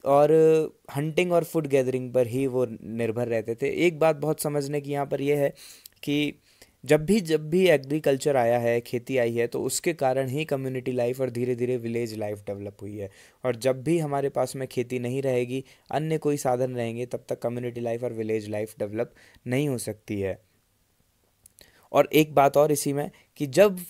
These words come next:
एग्रीकल्चर का सरप्लस हो गया है, तब शहरों का डेवलपमेंट होना शुरू हुआ है। तो बेसिक और अनरिफाइंड टूल्स इसमें यूज़ हुए हैं, बहुत ज़्यादा कुछ खास वो रिफाइन कर नहीं पाए, अ, कुल्हाड़ी, चॉपर वगैरह।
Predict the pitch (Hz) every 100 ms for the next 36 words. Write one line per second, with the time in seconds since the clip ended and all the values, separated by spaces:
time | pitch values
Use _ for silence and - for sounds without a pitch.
0 | - 143 151 160 156 147 170 175 - 127
1 | 156 170 170 165 165 170 170 202 _ _
2 | - 190 185 - 151 127 123 117 110 101
3 | 104 104 104 101 101 95 95 - 101 95
4 | 95 95 - _ - - - _ 165 170
5 | - 135 147 - 175 - - 139 135 139
6 | 135 139 139 135 135 127 123 135 127 123
7 | 127 127 131 131 123 113 120 120 117 120
8 | 120 117 - 117 117 113 113 113 - -
9 | _ 113 107 117 120 117 117 127 127 123
10 | 117 120 123 _ _ - 107 110 113 113
11 | 117 120 - 110 - 110 107 110 117